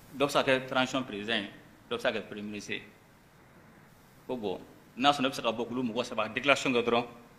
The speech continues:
olu mɔgɔ dɔ tɔgɔ fɔ dɔrɔn, président ani premier ministre ko o bannen quoi, non, un,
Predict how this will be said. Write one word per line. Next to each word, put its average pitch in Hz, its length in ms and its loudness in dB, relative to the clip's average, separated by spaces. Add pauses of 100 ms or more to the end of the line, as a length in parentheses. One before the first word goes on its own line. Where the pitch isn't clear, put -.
(140)
olu 147 100 2
mɔgɔ 131 200 4
dɔ 131 120 4
tɔgɔ 131 160 4
fɔ 113 160 2
dɔrɔn, 117 240 0
président 107 320 0
ani 110 320 2 (180)
premier 131 60 -12
ministre 127 260 -6
ko 127 200 -2
o 117 200 -4
bannen 104 360 0
quoi, 95 100 -4
non, 120 160 -2
un, 110 240 -6